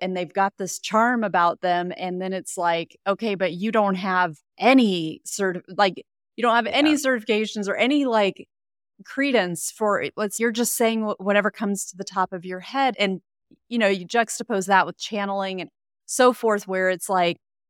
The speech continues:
Speaker 1: you can't discount any of it just off the cuff. Like, "Oh, you've gotta have all these certifications before I'm gonna listen to you," or it's only valid if it's organically coming from within or whatever. You know, it's, it's all, it's both,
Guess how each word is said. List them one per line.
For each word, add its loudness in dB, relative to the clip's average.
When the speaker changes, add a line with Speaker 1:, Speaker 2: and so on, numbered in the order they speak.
Speaker 1:
you -4
can't 2
discount 2
any 4
of 2
it 2
just -4
off 2
the -8
cuff. 2
Like, 0
"Oh, 0
you've -4
gotta 4
have 0
all 4
these -6
certifications -4
before -6
I'm -4
gonna -8
listen 2
to -4
you," -4
or 8
it's -2
only -4
valid 0
if -4
it's -8
organically -2
coming -8
from 0
within -2
or -2
whatever. 4
You 0
know, 4
it's, 0
it's -4
all, 2
it's -2
both, 6